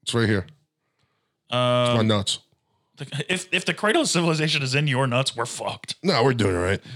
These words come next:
Speaker 2: I don't know. I don't think so.
Speaker 1: <laughs> You saying it's not too healthy down there?
Speaker 2: I don't think so.
Speaker 1: It's, I'm doing fine, dude.
Speaker 2: You think you have healthy sperm?
Speaker 1: Fuck yeah.
Speaker 2: They all got one leg weaker than the other? Swimming in circles?
Speaker 1: No, genetically, their fucking legs are strong as shit.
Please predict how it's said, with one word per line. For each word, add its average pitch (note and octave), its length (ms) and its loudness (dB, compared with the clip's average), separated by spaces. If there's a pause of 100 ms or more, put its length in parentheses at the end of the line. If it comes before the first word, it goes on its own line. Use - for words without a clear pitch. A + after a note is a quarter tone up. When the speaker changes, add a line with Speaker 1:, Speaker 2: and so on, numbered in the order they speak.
(140)
Speaker 2:
I - 100 -4
don't D3 100 -2
know. A2 260 -2
I A2 40 -6
don't A#2+ 160 -4
think A#2 180 -6
so. - 720 -2
Speaker 1:
<laughs> - 220 -6
You A#3+ 80 0
saying D#3+ 200 0
it's - 100 -4
not C#3 140 0
too C#3+ 100 -2
healthy C#3 220 0
down E3+ 180 -4
there? G3+ 120 0 (460)
Speaker 2:
I F#3 160 0
don't F#3 160 0
think D3 200 0
so. G2 260 -6 (100)
Speaker 1:
It's, D4 200 -6
I'm A3+ 100 2
doing G3+ 220 4
fine, G#2+ 240 2
dude. G#2 240 0
Speaker 2:
You D3+ 80 0
think F#3+ 100 0
you G3 80 2
have D#3+ 80 -2
healthy D#3+ 300 -2
sperm? D#3+ 560 -2
Speaker 1:
Fuck - 580 -2
yeah. A2+ 100 2
Speaker 2:
They C#3 60 0
all C#3+ 80 0
got C#3 160 0
one D3 160 2
leg C#3+ 200 0
weaker C3+ 260 -2
than C3+ 140 0
the C3+ 100 0
other? C#3 280 -2 (800)
Swimming C3+ 360 -2
in B2+ 80 -2
circles? C#3 400 0
Speaker 1:
No, C#3+ 160 4
genetically, A#2 580 2
their G#2 220 0
fucking A2 340 -2
legs G#2+ 220 0
are G2+ 40 0
strong G#2+ 280 0
as F2+ 80 -2
shit. - 400 0